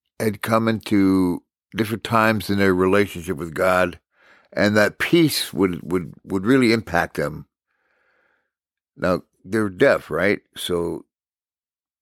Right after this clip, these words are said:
their ability to hear was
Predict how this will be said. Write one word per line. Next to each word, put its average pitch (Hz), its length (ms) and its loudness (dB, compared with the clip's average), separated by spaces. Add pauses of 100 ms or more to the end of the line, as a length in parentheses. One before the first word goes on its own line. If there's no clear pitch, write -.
their 110 320 2
ability 104 460 2
to 90 80 -4
hear 87 600 2 (1500)
was 87 840 -2